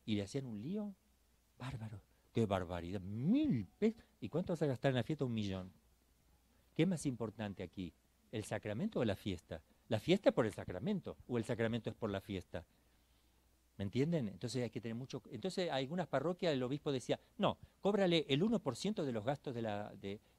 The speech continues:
de, de toda la fiesta entera, incluyendo los pe-, la, la cantidad de fotos, todo. Le cobras el uno por ciento y se llenaban de <laughs> dinero, porque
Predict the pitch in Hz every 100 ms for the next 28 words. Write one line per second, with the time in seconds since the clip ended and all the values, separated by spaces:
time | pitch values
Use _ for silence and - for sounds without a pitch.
0 | - 98 95 101 98 - 156 156 127 98
1 | - - 87 _ _ _ - 113 104 95
2 | 92 120 120 113 160 156 127 - 120 -
3 | - - 107 113 110 110 107 131 113 -
4 | 170 185 165 127 117 92 90 - _ _
5 | _ _ _ _ - - 190 190 170 165
6 | 185 190 160 147 202 143 139 - _ _
7 | _ _ _ 101 - 95 98 95 104 104
8 | - - 156 180 175 139 127